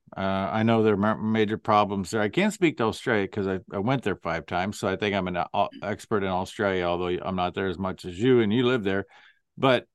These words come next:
um, thirty-three percent of the United States landmass is owned by state and federal government.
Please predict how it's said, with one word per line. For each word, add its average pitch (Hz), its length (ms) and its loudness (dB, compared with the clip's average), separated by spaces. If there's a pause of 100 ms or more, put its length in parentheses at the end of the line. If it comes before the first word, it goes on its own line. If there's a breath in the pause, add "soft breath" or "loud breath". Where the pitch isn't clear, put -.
(200)
um, 113 440 -2 (460)
thirty-three 160 460 6
percent 123 440 0
of 113 60 2
the - 0 -
United 107 400 2
States 110 320 -2
landmass 101 580 0
is 101 180 -4 (120)
owned 120 400 2
by 92 200 2
state - 560 -2 (160)
and 104 220 -4
federal 95 300 0
government. 95 500 -2